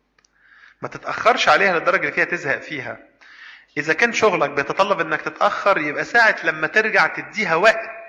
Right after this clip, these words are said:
يملأ مشاعر ووعاء زوجتك.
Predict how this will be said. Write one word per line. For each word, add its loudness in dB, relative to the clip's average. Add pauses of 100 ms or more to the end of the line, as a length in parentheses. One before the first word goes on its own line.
يملأ -2 (360)
مشاعر 6
ووعاء 2
زوجتك. -8